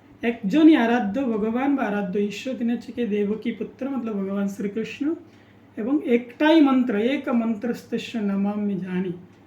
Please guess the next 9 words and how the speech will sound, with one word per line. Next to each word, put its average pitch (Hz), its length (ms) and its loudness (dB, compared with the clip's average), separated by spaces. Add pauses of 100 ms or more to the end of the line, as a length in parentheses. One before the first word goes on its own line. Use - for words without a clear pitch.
(200)
সেটা 233 180 -2
কি? 285 260 0
হরে 226 400 2
Krishna 220 320 -6
মহামন্ত্র। 180 500 -2 (120)
হরে 233 360 2
Krishna, 220 320 -6
হরে 220 560 -2
Krishna, 240 420 -4